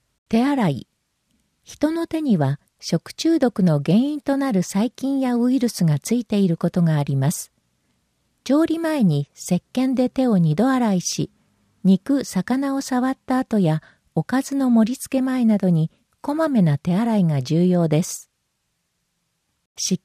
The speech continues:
かり加熱。肉や魚は中まで十分に加熱することが大切で、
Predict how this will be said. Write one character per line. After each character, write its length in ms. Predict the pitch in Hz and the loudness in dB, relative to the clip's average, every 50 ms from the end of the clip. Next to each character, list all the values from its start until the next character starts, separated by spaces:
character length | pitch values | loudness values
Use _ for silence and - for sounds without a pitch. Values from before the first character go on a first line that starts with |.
| _ _ | _ _
か 120 | - 359 | -2 0
り 120 | 339 302 208 | 0 -2 -4
加 180 | - - 170 | -2 0 2
熱。 460 | 170 165 185 - - - 175 156 - - _ _ _ _ _ _ _ _ _ _ _ _ _ _ _ _ | 2 2 2 0 -2 0 0 0 0 -2 _ _ _ _ _ _ _ _ _ _ _ _ _ _ _ _
肉 280 | - 180 185 - - 320 | 2 2 2 2 2 2
や 140 | 320 294 262 | 2 2 2
魚 460 | - - 208 - 226 214 208 202 196 | 0 -4 -2 0 2 2 4 4 2
は 180 | 190 185 196 - _ _ _ _ | 2 0 -2 -4 _ _ _ _
中 300 | - 196 233 233 - 240 | 0 2 2 2 2 2
ま 120 | 220 202 185 | 2 4 4
で 140 | 170 165 156 | 2 0 0
十 260 | 143 - 175 185 226 | 0 2 2 2 2
分 220 | 220 311 320 320 | 2 0 -2 0
に 160 | 302 254 214 - | 0 0 0 0
加 140 | - 175 | 2 2
熱 260 | 175 202 226 226 - - | 2 4 2 2 -2 -8
す 140 | - - | -6 -4
る 100 | 196 226 | -4 -4
こ 120 | - - 220 | -4 -4 -2
と 120 | - 220 | 2 2
が 140 | 208 196 170 | 4 4 2
大 240 | - - 165 180 196 | 2 0 -2 -2 0
切 300 | - - 190 - - 175 | -2 -4 -4 -2 -2 0
で、 200 | 160 170 175 | 0 0 0